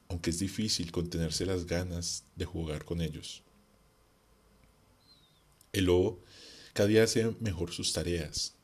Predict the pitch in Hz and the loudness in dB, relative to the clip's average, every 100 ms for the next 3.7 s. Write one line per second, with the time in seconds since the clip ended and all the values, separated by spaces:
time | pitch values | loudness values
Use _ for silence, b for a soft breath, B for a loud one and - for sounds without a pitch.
0 | - - 87 - 87 87 98 101 92 87 | -6 0 2 2 -2 -2 -4 -2 -4 -6
1 | - - _ _ _ _ _ - 98 104 | -12 -16 _ _ _ _ _ -8 -2 0
2 | 117 - 123 110 87 85 95 113 - B | 0 2 4 4 4 2 -2 -6 -14 B
3 | B - 92 98 101 113 - | B -8 0 2 2 0 -2